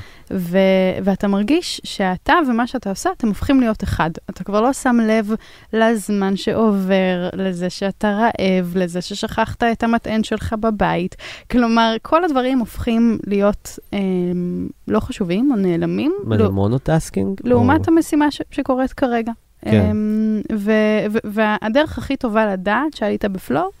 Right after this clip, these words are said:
Speaker 1: זה, זה פשוט התחושה הזו של הזמן שעבר. שאתה
Speaker 2: Mm.
Speaker 1: פתאום מרים את הראש ואומר, "מה? <laughs> איך? עברו שלוש שעות, שעתיים?" זה גם יכול להיות שעה, אבל
Speaker 2: כן.
Speaker 1: ז-, ה-, הזמן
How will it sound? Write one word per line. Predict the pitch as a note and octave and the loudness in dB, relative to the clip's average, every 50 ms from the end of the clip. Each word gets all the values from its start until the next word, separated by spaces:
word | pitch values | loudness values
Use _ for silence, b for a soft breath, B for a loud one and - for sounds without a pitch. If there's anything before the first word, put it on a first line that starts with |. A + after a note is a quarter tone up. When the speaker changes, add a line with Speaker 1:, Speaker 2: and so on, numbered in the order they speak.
| _ - | _ -6
Speaker 1:
זה, | A3 G#3+ G3 G#3+ G#3+ - A3 | -6 -2 0 0 0 0 0
זה | G#3 G#3+ A3+ | 0 0 0
פשוט | - - - - C4 - C#4 | -2 0 0 -2 0 0 0
התחושה | C4 - - - G3+ - A3 G#3 | -2 -2 -6 -8 -4 0 2 2
הזו | G3+ F#3+ G3 | 4 2 2
של | F#3 G3 F#3+ | 0 0 0
הזמן | F#3+ F#3 F#3+ F#3 F3+ G3 | 0 0 0 0 -2 -2
שעבר. | - - F#3 F3+ F3 - G2 F#2+ B B B B B B B B B | -2 -2 -4 -4 -2 -4 -4 -6 B B B B B B B B B
שאתה | - - G#3+ - A3 | -4 -4 -2 -2 0
Speaker 2:
Mm. | A2 | 0
Speaker 1:
פתאום | F3 C#4 C#4 D4 C4+ | 0 2 2 2 2
מרים | A#3+ A3+ G#3+ A#3 A#3 A#3 | 2 0 0 0 -2 -2
את | A3+ - | -2 -2
הראש | G#3+ G#3+ C4 E4 D4+ - A#3+ | -2 0 0 0 0 0 0
ואומר, | A3 G#3+ G#3+ A3+ B3 A#3 - - - - | 2 2 4 2 2 0 -2 -8 -12 -10
"מה? | F#3 B3 D#4 - _ _ _ _ _ - B | -10 -10 -10 -12 _ _ _ _ _ -10 B
<laughs> | B B B B B - - - - - - - - - - - | B B B B B -20 -20 -20 -20 -20 -20 -20 -20 -10 -4 -4
איך? | - - - - - - _ _ - - _ - | -4 -2 -4 -8 -10 -14 _ _ -20 -20 _ -20
עברו | - - A#3 C4 D4 D4 C#4 - - - | -18 -12 -6 -2 0 0 0 -2 -4 -10
שלוש | - - - G#3+ G#3+ B3+ D4+ - | -14 -8 -6 -4 -4 -4 -4 -6
שעות, | - C4+ D#4+ - - | -6 -6 -8 -8 -8
שעתיים?" | - - F#3+ F#3+ - C4 E4 F#4+ F#4 B B B B B B B | -6 -6 -6 -4 -2 -2 0 0 -2 B B B B B B B
זה | - A3 | -6 -4
גם | G#3+ G#3 | -4 -4
יכול | G#3 - A#3+ | -2 -2 -2
להיות | A#3+ A#3 - | -2 -2 -2
שעה, | C4+ D4+ G4+ F4+ | -2 -2 0 0
אבל | B3+ A3+ A3+ G#3+ - | 0 0 0 0 0
Speaker 2:
כן. | - - - - E2+ F2+ - - | 0 -2 -2 0 -2 -4 -8 -12
Speaker 1:
ז-, | - G#3+ - - - | -12 -12 -14 -4 -2
ה-, | A3+ A3+ G#3+ - - G#3+ | 0 0 0 0 -2 -2
הזמן | G#3 G3+ G#3+ A3 A#3+ D4 | 0 0 2 2 4 4